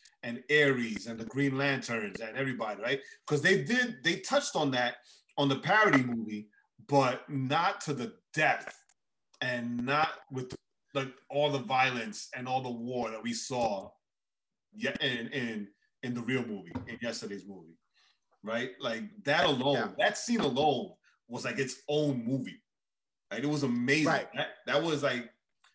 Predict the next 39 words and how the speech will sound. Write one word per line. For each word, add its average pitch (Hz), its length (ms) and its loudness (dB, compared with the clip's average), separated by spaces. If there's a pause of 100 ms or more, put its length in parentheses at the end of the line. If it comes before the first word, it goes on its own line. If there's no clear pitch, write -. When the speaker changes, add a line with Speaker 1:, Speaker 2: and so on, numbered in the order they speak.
(300)
Speaker 1:
you 139 120 0
know, 143 100 4
you 131 160 -2
see 170 220 -2
the 139 120 -2
throwbacks 139 680 -2
to 135 120 -2
three 135 200 -2
hundred. 127 360 -4 (340)
And 127 100 -6
then 160 120 0
this 220 200 2
is 196 100 0
another 185 280 6
thing. - 240 -6 (380)
I 117 80 -2
was 123 180 -4
telling 143 220 4
my 143 160 4
dog, 120 200 2
we 131 60 -2
were 117 80 -2
watching 117 360 0
it - 40 -10
last - 180 -10
night. 104 120 -8
It's - 100 -12
like, 104 140 -8
yo, 123 260 0 (260)
nobody 180 680 4
can 139 220 -2
set 147 420 2
up 127 260 4 (500)
a 113 80 -6
scene 120 580 -2
like 101 220 -10
the, 113 140 -10 (160)
like, 107 300 -10
visually, 180 540 0